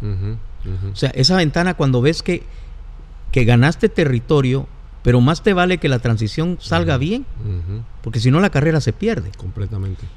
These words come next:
Speaker 2: Y entonces ya estás mirando al que está adelante,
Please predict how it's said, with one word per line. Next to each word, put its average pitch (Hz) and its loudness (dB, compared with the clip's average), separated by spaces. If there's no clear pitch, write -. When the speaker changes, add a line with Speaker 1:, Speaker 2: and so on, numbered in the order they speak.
Speaker 2:
Y 120 2
entonces 170 2
ya 143 4
estás 196 4
mirando 185 4
al 165 0
que - 0
está 151 0
adelante, 180 -2